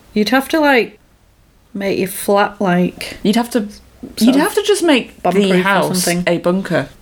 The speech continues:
Speaker 1: Yeah.
Speaker 2: Rather than going down, you'd have to
Speaker 1: You'd have
Speaker 2: just
Speaker 1: to just reinforce your
Speaker 2: reinforce.
Speaker 1: house. Yeah.
Speaker 2: I
Speaker 1: Or
Speaker 2: don't
Speaker 1: get
Speaker 2: know.
Speaker 1: a, or have, like, a room, like, a panic
Speaker 2: A
Speaker 1: room.
Speaker 2: panic room.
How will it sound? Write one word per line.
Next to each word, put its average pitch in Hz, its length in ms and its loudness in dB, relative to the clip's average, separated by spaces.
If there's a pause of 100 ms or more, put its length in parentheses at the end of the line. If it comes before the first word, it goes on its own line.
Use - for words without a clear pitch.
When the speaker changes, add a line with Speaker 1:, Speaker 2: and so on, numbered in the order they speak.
(160)
Speaker 1:
Yeah. 190 340 0
Speaker 2:
Rather 196 280 2
than 196 180 0
going 190 260 2
down, 170 580 0 (220)
you'd 175 120 0
have 180 180 -2
to - 80 -2
Speaker 1:
You'd - 80 -4
have 190 80 2
Speaker 2:
just 185 100 -4
Speaker 1:
to 196 80 -2
just 190 240 -2 (220)
reinforce 185 560 2
your 175 100 0
Speaker 2:
reinforce. 175 720 0
Speaker 1:
house. - 20 -14 (100)
Yeah. 202 280 0 (400)
Speaker 2:
I 190 60 0
Speaker 1:
Or 220 80 6
Speaker 2:
don't 226 80 4
Speaker 1:
get 247 360 4
Speaker 2:
know. 220 80 0
Speaker 1:
a, 240 140 6
or 226 60 4
have, 226 160 0
like, 233 240 2
a 202 100 2
room, 190 520 0
like, 190 220 -2
a 185 60 0
panic 254 420 2
Speaker 2:
A - 60 -2
Speaker 1:
room. 269 320 6
Speaker 2:
panic 220 280 2
room. 208 800 4